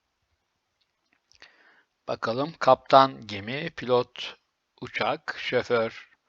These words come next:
taksi, doktor ambulans diyor. Burada gördüğümüz kadarıyla ulaşım araçları ve bunları kullananlar var. Gemiyi kaptan kullanır, uçağı pilot kullanır,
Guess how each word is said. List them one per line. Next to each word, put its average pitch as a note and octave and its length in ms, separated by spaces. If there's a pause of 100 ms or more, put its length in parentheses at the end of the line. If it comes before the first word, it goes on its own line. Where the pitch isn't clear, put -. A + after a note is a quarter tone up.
(400)
taksi, C3+ 520
doktor C3+ 400
ambulans A#2+ 680
diyor. C3+ 260 (560)
Burada F3 220
gördüğümüz F3+ 440
kadarıyla D#3 800 (2250)
ulaşım D3+ 440
araçları B2+ 840
ve D#3 220 (200)
bunları D3+ 480 (100)
kullananlar D#3+ 640
var. G2+ 340 (440)
Gemiyi C3+ 340
kaptan A#2 480
kullanır, G2+ 800 (120)
uçağı C3 720
pilot A#2+ 360
kullanır, A2 800